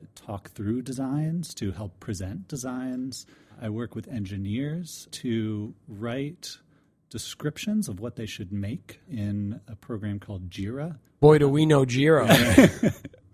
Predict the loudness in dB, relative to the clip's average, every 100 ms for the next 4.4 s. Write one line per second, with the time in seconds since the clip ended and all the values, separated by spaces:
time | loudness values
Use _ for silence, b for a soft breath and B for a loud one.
0 | -14 2 4 6 6 6 6 6 6 6
1 | 2 2 2 0 -2 -4 -8 -10 -4 0
2 | 2 2 2 2 2 0 0 -4 -10 -2
3 | 2 4 2 -4 -6 -2 2 2 2 0
4 | 0 -2 -4 -8